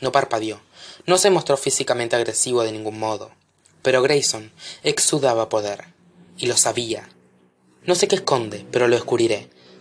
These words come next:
todos sus secretos. En cuestión de días, recibiré una ficha detallada sobre todas las personas relacionadas con usted. Su hermana, su padre, su madre. A mi madre ni la mientes.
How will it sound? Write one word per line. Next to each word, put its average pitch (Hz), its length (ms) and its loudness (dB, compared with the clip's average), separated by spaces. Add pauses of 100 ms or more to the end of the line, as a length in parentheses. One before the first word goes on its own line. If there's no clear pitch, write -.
(100)
todos 131 200 4
sus - 120 0
secretos. - 640 -2 (380)
En 147 80 -2
cuestión 151 300 2
de 165 100 6
días, 123 400 2
recibiré 123 380 0
una 135 120 0
ficha 135 280 -2
detallada 123 420 2
sobre 117 220 -2
todas 156 240 4
las 156 100 2
personas 123 380 -2
relacionadas 110 400 -4
con 110 120 -12
usted. 107 300 -6 (480)
Su - 140 2
hermana, 127 480 2
su 127 180 0
padre, 113 340 4
su - 140 -4
madre. 113 460 -4 (880)
A 143 100 -4
mi 151 100 0
madre 180 300 0
ni 143 100 -2
la 135 120 -2
mientes. 107 680 -6